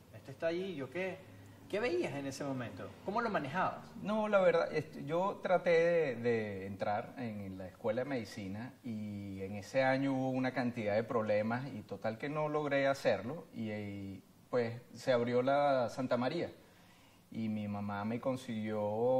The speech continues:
Speaker 2: una entrevista en la Santa María, hice los exámenes, hice las cosas y bueno, pues quedé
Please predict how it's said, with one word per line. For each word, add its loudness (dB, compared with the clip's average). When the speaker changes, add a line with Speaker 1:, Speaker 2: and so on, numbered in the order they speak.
Speaker 2:
una -4
entrevista -2
en -4
la -4
Santa -10
María, -4
hice -6
los -6
exámenes, 6
hice -4
las -2
cosas 0
y -6
bueno, -2
pues -6
quedé -2